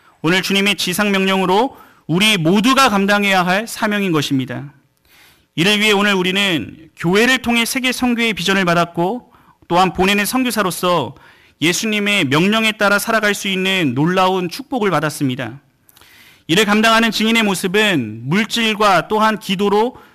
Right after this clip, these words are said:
순교자적 정신을 가지고 헌신하는 모습을 통해 나타낼 수 있음을 잊지 말고 이 일을 힘을 다하여서 감당해야 하는 것입니다.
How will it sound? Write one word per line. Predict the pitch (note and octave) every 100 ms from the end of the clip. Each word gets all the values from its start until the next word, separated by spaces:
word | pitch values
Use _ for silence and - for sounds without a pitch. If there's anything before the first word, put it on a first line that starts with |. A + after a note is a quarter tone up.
| _
순교자적 | - D#4+ D#4+ D4+ D4 C#4 C4+
정신을 | G#3+ G#3+ A#3 A3+
가지고 | F#3+ F3 F#3+ G3
헌신하는 | C4+ D4 C4+ A#3+ G#3+ G3
모습을 | D#3+ E3+ A3 G#3+
통해 | F3 F3 F#3
나타낼 | D3+ D3 G3+ F#3+
수 | F#3+
있음을 | D#3+ F3+ E3+ A3 C#4+ - - _ -
잊지 | G#3 - C4
말고 | G3 C#3+ E3 D#3+ A#2 -
이 | D3+ E3
일을 | E3+ E3+
힘을 | - C#4 B3+ A3+
다하여서 | D#3+ E3 D#3+ D3 E3 A3+
감당해야 | - D3+ D#3 D#3+ F#3+ F3+
하는 | F3+ E3+
것입니다. | C3 C3+ B2 A#2